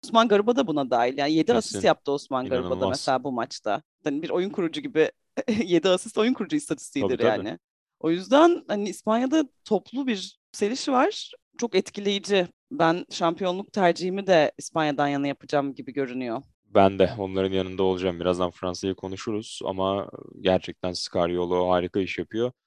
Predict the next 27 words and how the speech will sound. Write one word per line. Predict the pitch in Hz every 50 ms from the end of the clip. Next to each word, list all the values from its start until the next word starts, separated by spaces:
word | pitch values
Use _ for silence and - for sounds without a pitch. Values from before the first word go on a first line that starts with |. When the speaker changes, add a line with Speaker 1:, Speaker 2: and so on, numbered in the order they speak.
| _ _
Speaker 2:
Son | _ - 95 92
çeyrekten | 95 - 104 101 98 - - 104 98 92
Diaz'ın | 87 95 95 95 92 104 101 90
birebir | 95 92 92 90 104
savunmasından | 98 - 107 101 98 98 98 98 - - 104 104 101 98
bahsettik, | 98 95 95 - - _ - 135 123
Schröder'i. | - - 110 101 92 98 104 123 143 143 - _ _ -
Bir | - 92
de | 98 101
şeyi | 98 - - 95 98 104 101 - -
anlatalım. | 101 95 90 85 - - 90 80 80
Yani | 85 85 85 82
Litvanya | 82 - - 98 92 95
maçında | 92 95 92 - 104 98 101 98
da | 98 90
biraz | 87 85 - -
konuşmuştuk. | - 87 85 85 - - 90 - - 87 _ _ -
Bir | 95 85
box | 92 87 85 - -
and | 98 92 92 92
one | 92 92 92 92
yapışlarını, | 87 - - - - - 90 82 82 82 82 82 98 123
işte | - - - -
alan | 69 82 85 85 85
savunmasına | 82 - - 85 82 85 85 82 - 92 85
dönüp | 82 82 90 - _ _ _ _ _ - -
rakibin | 82 - - 92 82 87 85 85 -